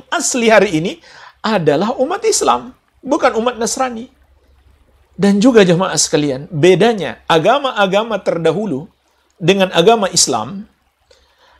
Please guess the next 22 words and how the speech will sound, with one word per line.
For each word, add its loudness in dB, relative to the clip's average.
agama 2
terdahulu 2
itu -10
hanya -4
untuk -2
kaum 2
tertentu. -4
Sebab 2
para 4
nabi -4
terdahulu -2
hanya -2
diutus -2
untuk -6
kaumnya -2
saja. -10
Makanya 0
Nabi 2
Isa 0
alaihissalam 2
bega-, 0
mengatakan, -2